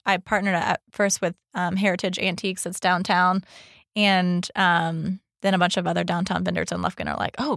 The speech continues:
c-, cool. You know, we're hopping on. Like, we'll all do sales that weekend." I'm like, "Absolutely." And they're like, "Is that cool with you?" I'm like,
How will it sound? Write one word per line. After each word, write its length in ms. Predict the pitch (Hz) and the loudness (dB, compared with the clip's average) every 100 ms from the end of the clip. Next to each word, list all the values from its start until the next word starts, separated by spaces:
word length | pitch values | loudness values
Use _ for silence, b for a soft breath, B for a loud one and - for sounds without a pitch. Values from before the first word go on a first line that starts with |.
| - | -6
c-, 60 | - | -12
cool. 480 | - 330 202 214 240 - | -4 0 0 -4 -12 -4
You 80 | 226 | -2
know, 140 | 202 | 0
we're 140 | 202 | -2
hopping 280 | 208 247 247 | -2 -2 2
on. 260 | 240 247 175 | 2 2 0
Like, 160 | 175 185 | 0 0
we'll 120 | 190 | 2
all 160 | 196 | 2
do 120 | 208 208 | 2 -2
sales 320 | - 226 220 | 0 0 2
that 100 | 180 | 0
weekend." 300 | 185 185 170 | -2 -2 -2
I'm 80 | 175 | 0
like, 200 | 180 - | 0 0
"Absolutely." 800 | - 196 - 214 208 220 - - | 0 0 0 -4 -2 -4 -4 -4
And 80 | - | -2
they're 80 | 202 | 0
like, 160 | 185 190 | -2 -2
"Is 100 | 190 | -4
that 180 | 196 | -4
cool 160 | - 208 | -2 -2
with 180 | 220 240 | -2 -4
you?" 120 | 247 | -4
I'm 100 | 247 | -2
like, 320 | 202 196 190 | -4 -6 -10